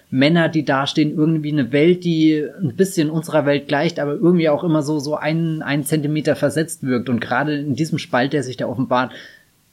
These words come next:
da, da schlummert sowas Unheimliches und, und ich warte den ganzen Film drauf, dass das ausbricht und hab, hab, äh, ununterbrochen Gänsehaut. Das hat Serenity auch in seinen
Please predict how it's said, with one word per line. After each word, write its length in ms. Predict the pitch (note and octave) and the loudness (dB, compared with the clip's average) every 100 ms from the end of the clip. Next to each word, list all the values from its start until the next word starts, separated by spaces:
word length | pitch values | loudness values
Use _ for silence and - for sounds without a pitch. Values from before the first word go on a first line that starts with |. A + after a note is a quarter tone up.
| - | -2
da, 160 | - | 0
da 140 | A#2 C3 | 0 -2
schlummert 520 | - D#3+ G3+ E3 F3 | 0 4 4 4 -2
sowas 480 | C#3+ F3+ E3 - - - | -2 0 0 -2 -14 -2
Unheimliches 720 | G#3 A3 E3 D3+ C3+ B2 C3+ | 4 4 4 2 2 0 -2
und, 220 | F#3+ B2 C3+ | 0 0 2
und 160 | C3 | 0
ich 140 | B2 C#3 | -2 -2
warte 220 | C3 D#3+ | -2 -2
den 120 | B2+ | -2
ganzen 240 | B2+ B2+ | -2 -4
Film 200 | - D3 | -4 -4
drauf, 220 | C3 C#3 - | -2 -4 -4
dass 160 | C3 | -6
das 240 | C3+ A#2 - | -6 -6 -4
ausbricht 480 | D#3+ - D#3 C#3 | -4 -2 -2 -2
und 120 | C#3 A#2+ | -2 -2
hab, 120 | B2+ | -2
hab, 260 | F#2 B2 - - | -6 -8 -10 -10
äh, 180 | B2 B2 | -4 -2
ununterbrochen 800 | B2 - C#3+ D3 C3 - A#2+ A#2+ | -4 -2 2 2 0 -2 -4 -2
Gänsehaut. 540 | A#2+ D3 C3 G2+ G2 F#2+ - - - | 0 0 0 2 0 -2 -16 -8 0
Das 180 | D3 | 2
hat 180 | D3+ A#2+ | 2 0
Serenity 460 | C#3 B2 B2 B2 C3 | 0 0 0 -2 -2
auch 160 | A2 | -2
in 80 | B2+ | -2
seinen 260 | A#2 A2+ | 0 0